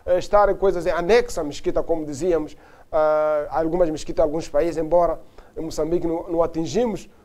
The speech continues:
uma mesquita anexa com um hospital, ah, uma, ah, mesquita anexa com departamento de, para velar, eh, as viúvas, para os órfãos, para os estudantes, eh, um pa-, um,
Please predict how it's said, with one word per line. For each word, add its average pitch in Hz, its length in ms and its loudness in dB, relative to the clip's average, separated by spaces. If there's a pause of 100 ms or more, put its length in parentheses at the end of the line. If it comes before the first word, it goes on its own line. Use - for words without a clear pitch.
uma 185 140 2
mesquita - 360 -2
anexa 160 440 -2
com 160 180 -2
um 156 40 0
hospital, 147 560 0 (340)
ah, 156 540 2
uma, 180 480 2
ah, 170 280 -2
mesquita 170 720 -4
anexa 165 480 0
com 165 160 -4
departamento 160 580 -2
de, 143 120 -4 (520)
para 165 160 2
velar, 165 520 4
eh, 151 320 -2
as 143 180 -2
viúvas, 151 580 2 (360)
para 185 160 6
os 147 120 -4
órfãos, 170 540 2
para - 180 -6
os 160 80 -6
estudantes, 175 540 -2 (280)
eh, 156 600 2
um 185 140 4
pa-, 190 220 6
um, 175 140 0